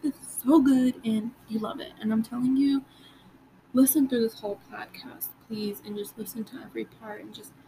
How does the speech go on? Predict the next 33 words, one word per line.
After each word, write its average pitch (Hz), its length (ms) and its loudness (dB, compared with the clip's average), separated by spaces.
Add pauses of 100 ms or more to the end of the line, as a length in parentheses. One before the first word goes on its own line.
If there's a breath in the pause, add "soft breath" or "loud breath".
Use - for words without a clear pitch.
(720)
include 226 480 2
every 208 300 -2
part 202 240 -8
of 196 100 -10
this - 120 -12
podcast - 640 -12
in 107 60 -14
your - 140 -14
life. - 160 -14 (100)
Include 285 760 2
caring 247 360 -2
for - 220 -16
others, 220 260 -10
include 247 400 -4
caring 240 400 -12
for - 60 -14
yourself, - 460 -10
include - 440 2
not - 220 -12
comparing - 500 -20
to - 140 -14
yourself, - 340 -10 (760 loud breath)
include 247 540 -6 (140)
it 240 100 -18 (100)
all, - 300 -8 (240)
include 247 420 -4
taking 254 360 -10
a 240 200 -18
break. 247 360 0 (240)
Please, 277 260 4
please, 269 280 2
please, 277 260 2
please, 269 220 2